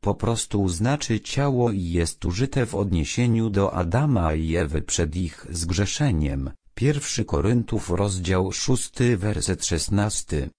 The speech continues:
jak i po zgrzeszeniu. Dwadzieścia pięć razy dotyczy ono ciała naszego Pana, które było doskonałe, bez skazy i plamy. Zobacz, Ewangelia Jana, rozdział pierwszy, werset czternasty,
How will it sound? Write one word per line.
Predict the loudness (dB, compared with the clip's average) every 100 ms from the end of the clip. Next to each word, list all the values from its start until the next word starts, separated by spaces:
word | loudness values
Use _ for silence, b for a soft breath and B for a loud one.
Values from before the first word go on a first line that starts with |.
| _ -4
jak | -2 -2 -6 -6
i | -4
po | 0 2 2
zgrzeszeniu. | 0 -4 -2 0 -2 -4 -6 -6 -8 -12 _ _ _ -10
Dwadzieścia | -2 0 0 -2 -2 -4 -4
pięć | 0 0 0 0
razy | 0 2 0 0
dotyczy | 0 0 0 0 0 2
ono | 2 2 2
ciała | 0 -2 0 2 2
naszego | 2 2 0 -2 -2
Pana, | -2 -2 -2 -4 -8 -14 _ -14
które | -4 2 2
było | 2 0 2 0
doskonałe, | 2 0 0 0 0 2 2 2
bez | 0 -2 -4
skazy | -6 -2 0 0 0 0
i | -2
plamy. | -4 -2 0 0 0 -2 -6 _
Zobacz, | -4 0 0 0 -2 -2 -10 -14 -2
Ewangelia | 0 2 0 -2 -2 -2 0 2
Jana, | 2 2 2 2
rozdział | 0 0 0 2 2 0
pierwszy, | 0 -2 -4 -2 0
werset | 0 -2 0 -2 -4
czternasty, | -4 0 2 2 0 -4 -4 -4